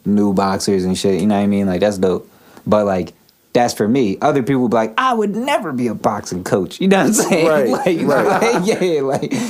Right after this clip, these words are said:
Speaker 1: nothing's wrong with it. And I don't even get no benefits out of doing that besides, uh, the enjoyment of being a boxing coach.
Speaker 2: Right.
Speaker 1: You know what I'm saying? Like, I just love it. So it's just like, I ain't even, I wasn't even thinking about getting paid.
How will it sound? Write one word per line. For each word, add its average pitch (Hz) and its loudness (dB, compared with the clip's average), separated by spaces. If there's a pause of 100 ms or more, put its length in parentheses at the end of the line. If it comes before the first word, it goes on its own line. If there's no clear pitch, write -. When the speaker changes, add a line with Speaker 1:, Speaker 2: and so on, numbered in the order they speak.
(160)
Speaker 1:
nothing's 117 0
wrong 107 -2
with 107 -4
it. 117 -6 (1040)
And 101 0
I 123 2
don't 123 2
even 117 0
get 120 0
no 123 0
benefits 98 -2
out 101 -2
of 95 -2
doing 98 0
that 107 0
besides, 95 -2 (640)
uh, 90 -6 (720)
the 107 -2
enjoyment 104 0
of 92 -2
being 104 2
a 90 0
boxing 92 -2
coach. - -8 (180)
Speaker 2:
Right. 101 0
Speaker 1:
You 110 2
know 113 4
what 110 2
I'm 110 0
saying? 107 0
Like, 90 -2
I 98 -4
just 98 0
love 98 0
it. - -8
So 95 0
it's 92 -2
just 90 -2
like, 87 0
I 113 2
ain't 120 2
even, 95 0
I 107 0
wasn't 107 0
even 95 -2
thinking 98 -2
about 87 0
getting 107 0
paid. 85 -2